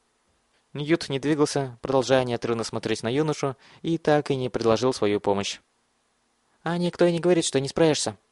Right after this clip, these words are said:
Но пока забей". Томаса обдало волной нетерпения. Но... Слушай, Томми, вот что я тебе скажу. Только начни шляться кругом и мявкать, какой ты чересчур хороший и пригожий для простой работы, да какой умный и ловкий, прямо вот так с разгона готов в бегуны,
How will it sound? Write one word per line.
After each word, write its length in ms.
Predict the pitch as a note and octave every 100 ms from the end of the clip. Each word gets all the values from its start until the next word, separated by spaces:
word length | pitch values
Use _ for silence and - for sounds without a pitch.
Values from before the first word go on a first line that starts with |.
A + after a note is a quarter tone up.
| _
Но 120 | B2
пока 340 | C3+ C3+ E3+ F3+ _ -
забей". 460 | A#2 D3+ C#3+ C3 - _ _ _ _ _ _ _ _ _ _
Томаса 400 | - B2+ D#3 -
обдало 340 | B2 B2 D3 C#3+
волной 300 | A#2 G#2 G#2
нетерпения. 640 | A2 A#2+ - G2+ G2 F#2+ _ _ _ - -
Но... 300 | B2+ C3+ B2+ _ _ _ _
Слушай, 320 | - F#3 F3
Томми, 300 | D3+ D#3 A#2 - _ -
вот 180 | D#3+
что 160 | - C#3
я 60 | B2+
тебе 180 | B2
скажу. 340 | A#2 B2 A2+ A2 _ _ _ -
Только 220 | E3 E3+
начни 260 | E3+ - F3
шляться 300 | E3 D3+ C3
кругом 340 | B2 B2 A2+
и 120 | - C3+
мявкать, 480 | D3 C#3+ A#2 - -
какой 240 | B2+ C3+
ты 120 | -
чересчур 320 | - B2+ C#3+
хороший 460 | - B2 C#3 D3 B2
и 20 |
пригожий 420 | - A#2+ C#3+ D3
для 100 | A#2
простой 300 | B2 A#2+ -
работы, 440 | C#3+ A2 C#3+ D3+ A2 - -
да 120 | B2
какой 260 | C#3 D3 C#3
умный 240 | D3+ D3+
и 20 | B2
ловкий, 460 | C3 C#3+ - G#2+
прямо 220 | - C#3+ C#3
вот 100 | -
так 140 | C#3
с 60 | C3
разгона 380 | A#2 C#3+ C#3
готов 260 | A#2+ B2+ B2+
в 20 |
бегуны, 440 | A#2+ A#2 D3 F#3